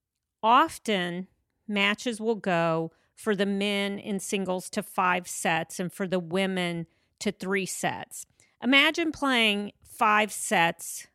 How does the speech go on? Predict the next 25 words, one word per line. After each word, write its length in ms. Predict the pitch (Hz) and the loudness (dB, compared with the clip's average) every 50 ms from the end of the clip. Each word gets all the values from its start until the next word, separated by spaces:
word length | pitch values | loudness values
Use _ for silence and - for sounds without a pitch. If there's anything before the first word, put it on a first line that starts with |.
| _ _ _ | _ _ _
of 220 | 196 202 180 165 - | 0 0 0 0 -4
singles. 800 | - - - 220 208 202 190 160 160 151 - - 165 - - - _ _ _ _ _ _ _ _ _ _ _ _ _ _ _ - | -6 -4 -2 -2 0 0 -2 -2 -2 -2 -4 -6 -10 -14 -16 -18 _ _ _ _ _ _ _ _ _ _ _ _ _ _ _ -12
That 340 | 208 - 240 254 320 359 | -2 2 4 4 4 4
means 260 | 311 330 320 302 - 262 | 2 0 0 2 2 2
at 140 | 208 - | 0 0
one 360 | 208 185 185 214 220 240 262 262 | -4 -2 0 0 2 2 0 -2
point 300 | - - 294 269 262 240 | -2 -4 -2 -2 0 0
in 100 | 220 208 | 0 0
the 60 | 190 | 0
match, 460 | 190 190 190 190 185 185 - - - - | 0 2 2 2 2 0 -2 -8 -14 -10
you 240 | - 202 202 226 226 | -4 -2 -2 -2 0
were 160 | 226 233 226 | 2 2 0
down 680 | 214 185 165 - 202 190 190 185 185 180 180 180 175 160 - _ _ _ _ _ _ _ _ _ _ | 0 0 0 2 2 4 4 4 2 2 0 -2 -4 -8 -12 _ _ _ _ _ _ _ _ _ _
by 140 | - 190 185 | 2 2 2
two 280 | 190 - - - 208 170 | 2 0 -4 -4 -4 -4
sets. 640 | - - - 202 139 - - - - - - - - _ _ _ _ _ _ _ - 185 - | -4 -2 0 0 -2 -2 -6 -12 -14 -14 -14 -14 -16 _ _ _ _ _ _ _ -10 -6 -6
And 160 | 254 226 208 | -6 -4 -4
being 220 | 240 262 311 359 | -2 -2 -2 0
down 280 | 330 285 247 254 269 240 | 2 2 4 4 4 2
by 120 | 196 196 | 2 0
two 280 | 190 - - 262 240 220 | 0 0 -4 -4 -4 -4
sets 560 | - - 226 208 202 208 208 - - - - _ _ _ _ _ _ _ _ _ - | -2 -2 0 2 2 2 2 0 -6 -14 -18 _ _ _ _ _ _ _ _ _ 2
is 320 | 220 226 226 220 214 - - _ - | 4 4 4 2 0 -6 -10 _ -4
a 100 | 202 190 | -4 -4
lot. 640 | 185 175 170 180 175 170 156 - - - - - | -4 -4 -2 -2 0 0 0 0 -2 -8 -12 -18